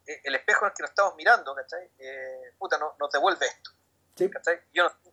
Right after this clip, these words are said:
Speaker 1: no sé si estaba pensando que eso sí, eso, eso, eso iba a terminar siendo sus fans, o mejor dicho, los fans de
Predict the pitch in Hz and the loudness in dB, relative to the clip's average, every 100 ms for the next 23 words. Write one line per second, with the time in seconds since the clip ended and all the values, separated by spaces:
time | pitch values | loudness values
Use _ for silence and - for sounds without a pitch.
0 | - - - 208 214 202 190 - 208 202 | -10 -6 -4 2 6 6 6 0 -2 -4
1 | 214 208 - 185 180 - - - _ - | -6 -4 -4 0 0 0 -4 -8 _ -20
2 | _ 175 - - 185 196 180 160 156 185 | _ -2 -2 0 0 2 0 0 2 2
3 | 208 185 - - 240 - - - _ _ | 0 -6 -12 4 4 4 -4 -14 _ _
4 | _ - 156 160 156 117 135 127 - 175 | _ -2 2 2 0 -4 -6 -2 4 4
5 | 180 151 180 | 4 -4 -6